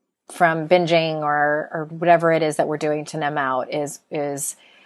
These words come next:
it, it, it's the feeling that we're more comfortable with.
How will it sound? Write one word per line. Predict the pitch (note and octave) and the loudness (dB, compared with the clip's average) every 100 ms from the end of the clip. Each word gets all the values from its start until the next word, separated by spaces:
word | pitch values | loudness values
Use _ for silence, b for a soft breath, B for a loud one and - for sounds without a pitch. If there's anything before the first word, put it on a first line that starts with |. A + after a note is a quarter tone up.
| b b - | b b 2
it, | B3 | 2
it, | A#3+ B3+ - _ | 2 2 0 _
it's | C4 - | 0 2
the | C4+ C#4 | 0 2
feeling | - D#4 E4 D4 | 2 4 4 4
that | A3+ | 4
we're | A#3 | 2
more | A3+ A3 | 2 0
comfortable | - A3+ A3 F3 D#3 - | 0 -4 -2 -6 -8 -10
with. | A2 _ _ | -14 _ _